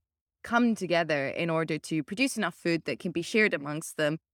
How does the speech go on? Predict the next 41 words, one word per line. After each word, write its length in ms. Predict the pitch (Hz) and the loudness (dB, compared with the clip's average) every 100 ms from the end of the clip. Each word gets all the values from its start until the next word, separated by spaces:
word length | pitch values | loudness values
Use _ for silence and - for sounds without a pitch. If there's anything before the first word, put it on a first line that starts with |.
| _ | _
and 160 | - 185 | -2 2
that 160 | 175 - | 2 2
means 280 | 185 175 | 0 0
that 140 | - 143 | -4 -2
maybe 260 | 180 165 | -2 0
not 200 | 185 214 | 2 2
everybody 320 | 151 147 143 139 | 0 -2 -4 -4
has 200 | 135 - | -4 -6
to 80 | 143 | -8
work 160 | 139 | -6
a 20 | |
shitty 300 | 151 151 - | -6 -6 -4
job, 340 | 139 131 139 123 - _ _ _ | -2 0 0 -2 -12 _ _ _
um, 420 | 151 143 143 147 143 | 2 4 2 -2 -2
and 160 | 147 160 | -2 0
maybe 180 | 156 170 | -2 0
not 180 | 175 | 2
everybody 380 | 151 160 147 143 | 2 -2 -2 -2
has 400 | 147 - 139 147 - | 0 0 0 -4 -8
mental 340 | 160 165 143 | -2 -2 0
health 260 | 165 147 - | -2 -2 0
problems, 540 | 156 139 139 135 143 - | 0 2 0 0 -4 -2
and 340 | 147 151 151 - | -2 -2 -4 -2
maybe 400 | 170 147 151 147 | -2 0 -2 0
they 120 | 151 | 0
get 160 | 160 151 | 0 -2
to 60 | |
spend 220 | 165 160 156 | -2 -2 -2
more 100 | 151 | -2
time 180 | 160 | -2
with 100 | 143 | 0
their 80 | 151 | 0
loved 240 | 156 156 143 | 2 2 0
ones. 260 | 147 147 | -2 -2
You 120 | - 247 | 2 4
know, 120 | 202 | 6
a 40 | |
lot 180 | 208 180 | 6 4
of 60 | 196 | 2
the 80 | |
same, 420 | 208 214 202 180 | -2 0 0 0